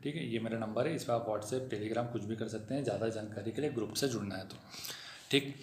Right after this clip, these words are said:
और ये आपको दिख रहा है political thinker अपन start कर देंगे कल से, तो इसमें से जितने three market इसको cover कर लेंगे।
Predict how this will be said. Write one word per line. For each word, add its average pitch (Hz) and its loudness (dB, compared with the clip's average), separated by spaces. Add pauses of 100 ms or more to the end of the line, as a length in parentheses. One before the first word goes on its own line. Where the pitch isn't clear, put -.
(480)
और 101 4
ये 117 8
आपको 120 4
दिख 113 2
रहा 123 4
है 123 2
political 117 2
thinker 110 2
अपन 123 4
start 120 6
कर 120 2
देंगे 131 4
कल 131 4
से, 175 2
तो 135 4
इसमें 123 2
से 127 4
जितने 120 2
three 123 -2
market 123 4
इसको 123 4
cover 120 2
कर 120 2
लेंगे। 127 4